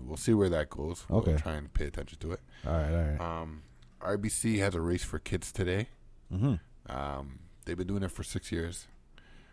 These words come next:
Speaker 1: Uh, it's, I believe it's fifteen K, seven K, and five K that they run.
Speaker 2: Mm-hmm.
Speaker 1: And yeah,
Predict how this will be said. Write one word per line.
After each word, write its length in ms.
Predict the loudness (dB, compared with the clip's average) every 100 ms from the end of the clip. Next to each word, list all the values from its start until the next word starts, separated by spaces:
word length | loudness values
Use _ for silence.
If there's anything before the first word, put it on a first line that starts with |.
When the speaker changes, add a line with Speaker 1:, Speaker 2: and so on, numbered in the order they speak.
| -20 -20 -20 -10
Speaker 1:
Uh, 380 | -4 0 0 -2 -4
it's, 340 | -8 -10 -10 -6
I 80 | -2
believe 260 | 0 -2
it's 140 | -2 -6
fifteen 560 | 0 2 4 2 2
K, 500 | 2 4 6 4 0 -6 -18
seven 400 | -2 0 2 0
K, 240 | -2 -2
and 140 | -2 -4
five 300 | -2 -2 -2
K 240 | -6 -6
that 160 | -6 -6
they 80 | -6
run. 260 | -6 -8 -4 2
Speaker 2:
Mm-hmm. 240 | 4 4 0 -10 -20 -18 -10
Speaker 1:
And 100 | -4
yeah, 180 | -2